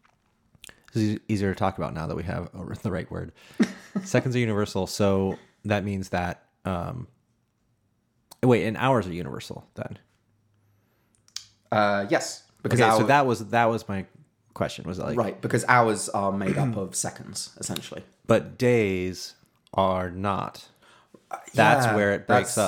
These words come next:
Speaker 1: up.
Speaker 2: yeah.
Speaker 1: So a Mars day
Speaker 2: Is twenty-six hours, roundabout.
Speaker 1: A Mars day is twenty-six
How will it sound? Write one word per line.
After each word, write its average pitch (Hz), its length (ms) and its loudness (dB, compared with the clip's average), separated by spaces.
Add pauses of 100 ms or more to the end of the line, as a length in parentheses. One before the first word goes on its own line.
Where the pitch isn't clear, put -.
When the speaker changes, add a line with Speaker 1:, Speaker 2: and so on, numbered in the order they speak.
Speaker 1:
up. - 140 -20
Speaker 2:
yeah. 104 320 0 (300)
Speaker 1:
So 104 160 2
a 98 40 4
Mars 98 320 -2
day 98 540 4 (320)
Speaker 2:
Is - 120 -6
twenty-six - 560 -6
hours, 76 300 -6
roundabout. 113 540 -2 (180)
Speaker 1:
A 110 60 0
Mars 113 260 4
day 117 180 4
is 104 120 0
twenty-six 113 600 -4